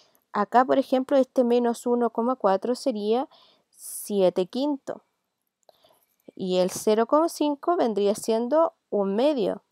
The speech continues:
Y acá el tres coma cuatro vendría siete, siendo diecisiete quintos.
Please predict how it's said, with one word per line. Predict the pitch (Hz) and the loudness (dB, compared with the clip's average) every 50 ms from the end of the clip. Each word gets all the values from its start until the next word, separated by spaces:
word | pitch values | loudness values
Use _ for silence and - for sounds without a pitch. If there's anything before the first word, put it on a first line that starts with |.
| _ _ _ _ _ _ - - _ _ _ _ _ | _ _ _ _ _ _ -20 -20 _ _ _ _ _
Y | - 190 190 185 | -8 -4 -2 -2
acá | 180 - - 185 196 226 | -2 -2 -2 0 2 2
el | 247 240 | 0 0
tres | - - 196 196 202 208 190 - _ _ _ _ _ | 0 2 2 4 4 2 0 -4 _ _ _ _ _
coma | _ - 196 208 240 262 | _ -4 -2 -2 -2 -2
cuatro | 262 - 294 294 311 - 381 381 349 | 0 2 2 2 2 2 0 0 2
vendría | 285 240 220 220 226 233 233 233 | 2 2 2 2 0 2 2 0
siete, | 226 - - 240 247 - - 269 - - _ _ _ - 208 | 0 0 0 -2 0 2 0 -2 -2 -2 _ _ _ -20 -18
siendo | - - - 240 233 247 247 269 - - | -10 -4 -4 -2 -2 0 -2 -2 -2 -2
diecisiete | 196 214 233 - - - 214 - - - 233 254 254 247 - 262 262 - - _ _ _ _ _ _ _ _ _ _ _ | -2 -2 -2 -2 -2 -6 -8 -6 -8 -2 0 2 2 4 4 4 4 2 0 _ _ _ _ _ _ _ _ _ _ _
quintos. | - 220 175 160 165 - - - - - - | -2 0 0 -2 -4 -8 -16 -20 -20 -20 -20